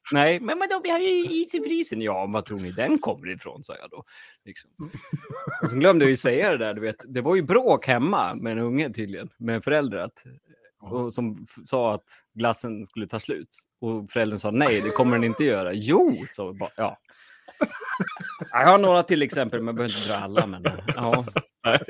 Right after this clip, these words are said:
Speaker 3: du vill spara lite.
Speaker 1: Jag skrämde ju ett barn
Speaker 2: Ja, det är
Speaker 1: också.
Speaker 2: som en
Speaker 1: Jag
Speaker 2: ny grej, Christians anekdoter.
Speaker 3: Mm.
Speaker 1: Ja, jag... skrämde ju ett
Speaker 2: Christian
Speaker 1: barn också en gång när jag läste
Speaker 2: Julemänten.
Speaker 1: Saga. Det var så jävla... Det var en skräcksa-, eller en spöksaga, men den var ju så jätteoläskig, så jag spiceade upp den.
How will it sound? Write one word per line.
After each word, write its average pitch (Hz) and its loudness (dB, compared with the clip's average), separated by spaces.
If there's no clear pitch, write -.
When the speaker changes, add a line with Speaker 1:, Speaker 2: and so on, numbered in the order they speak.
Speaker 3:
du 143 -4
vill 127 -2
spara 110 0
lite. 110 -4
Speaker 1:
Jag 117 2
skrämde 165 6
ju 175 8
ett 139 0
barn 117 4
Speaker 2:
Ja, 165 6
det 160 2
är 160 4
Speaker 1:
också. 160 -4
Speaker 2:
som 156 -4
en 160 -2
Speaker 1:
Jag 147 4
Speaker 2:
ny 151 4
grej, 151 6
Christians 147 0
anekdoter. 147 0
Speaker 3:
Mm. 135 -4
Speaker 1:
Ja, 135 6
jag... 139 0
skrämde 165 8
ju 165 6
ett 143 0
Speaker 2:
Christian 143 6
Speaker 1:
barn 135 6
också 127 -4
en 123 -2
gång 123 4
när 185 6
jag 147 2
läste 127 4
Speaker 2:
Julemänten. 135 -4
Speaker 1:
Saga. 131 0
Det 131 -8
var 135 0
så 143 -4
jävla... 135 -2
Det 127 -8
var 135 0
en 123 -6
skräcksa-, 139 -6
eller 131 -2
en 123 -8
spöksaga, 123 -4
men 120 -6
den 120 -4
var 127 -2
ju 117 -6
så 113 -10
jätteoläskig, 117 -6
så 120 -8
jag 117 -2
spiceade 143 -2
upp 170 -4
den. - -18